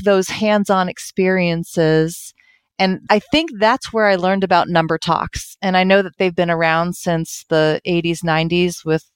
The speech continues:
Kathy Richardson and Ruth Parker, but I didn't know about it back then 'cause all of you younger teachers, back in the nineties, we,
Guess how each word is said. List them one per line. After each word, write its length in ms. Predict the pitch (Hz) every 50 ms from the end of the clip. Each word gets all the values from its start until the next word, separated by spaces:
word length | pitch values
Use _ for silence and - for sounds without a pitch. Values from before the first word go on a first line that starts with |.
| _ _ -
Kathy 340 | - 185 170 165 - 175 170
Richardson 560 | 160 160 - - 165 - - - 165 160 156
and 140 | 151 151 151
Ruth 200 | 151 165 - _
Parker, 420 | - 185 165 170 - - 196 190
but 200 | 175 175 156 - -
I 120 | - 160
didn't 280 | 170 175 170 - 147 147
know 220 | 143 135 147 175
about 340 | 185 175 196 185 185 196 196
it 140 | 208 202 - _ -
back 280 | 214 202 208 - _ -
then 320 | 208 202 208 214 220 208
'cause 360 | - 190 170 160 160 - - - - - - - - - - - - - _ _
all 240 | - 170 175 180 180
of 80 | 180 170
you 280 | 180 185 180 175 175
younger 440 | 175 175 165 170 165 185 190 185 175
teachers, 680 | 175 - 190 175 - - 175 170 170 170 165 - - - _
back 280 | - 196 208 240 - -
in 120 | 220 185
the 100 | 170 156
nineties, 760 | 151 151 151 151 180 208 208 190 165 151 147 143 151 156 - -
we, 320 | 165 175 175 175 170 156